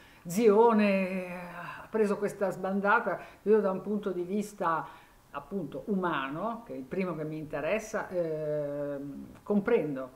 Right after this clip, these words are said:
perché nessuno è perfetto e tutti sbagliano, che probabilmente, anzi sicuramente, eh, Meneguzzi, eh, si deve essere reso conto. La domanda è sempre:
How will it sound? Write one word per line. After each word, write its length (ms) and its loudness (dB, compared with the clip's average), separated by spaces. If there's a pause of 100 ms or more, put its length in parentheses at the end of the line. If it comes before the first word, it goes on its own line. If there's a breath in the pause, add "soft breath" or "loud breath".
(340)
perché 240 -12
nessuno 320 -6
è 40 -4
perfetto 480 -4
e 20 -4
tutti 260 -10
sbagliano, 760 -4 (340)
che 100 -18
probabilmente, 840 -6
anzi 300 -8
sicuramente, 1080 0 (800 soft breath)
eh, 280 -6 (1000)
Meneguzzi, 840 -4
eh, 760 -6
si 160 -14
deve 240 0
essere 360 2
reso 280 0
conto. 540 -6 (460 soft breath)
La 120 -2
domanda 400 2
è 40 2
sempre: 640 0